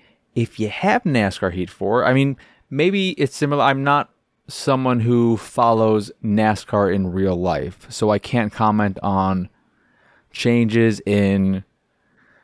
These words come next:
cars, the addition of cars, potential drivers. There could be some new drivers that have been added. I have no idea.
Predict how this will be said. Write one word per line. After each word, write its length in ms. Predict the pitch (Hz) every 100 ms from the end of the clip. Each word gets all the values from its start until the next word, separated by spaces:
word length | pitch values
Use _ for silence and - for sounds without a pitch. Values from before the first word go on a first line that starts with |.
| _
cars, 680 | - 131 127 131 131 127 -
the 380 | - 98 95 85
addition 380 | 98 123 - 117
of 80 |
cars, 800 | - 110 110 110 110 110 104 - _ _ _ _ _ _ _
potential 880 | 104 92 104 101 107 101 101 98 98 _ _ -
drivers. 760 | 95 104 107 107 92 85 95 -
There 160 | 95
could 140 | 90 92
be 60 |
some 180 | 98 101
new 100 | 104
drivers 600 | 95 104 110 120 135 135 -
that 60 | 131
have 120 | 127
been 100 | 131
added. 460 | 139 147 156 160 - -
I 140 | - 156
have 200 | 131 87
no 220 | 80 73
idea. 500 | 143 - - 92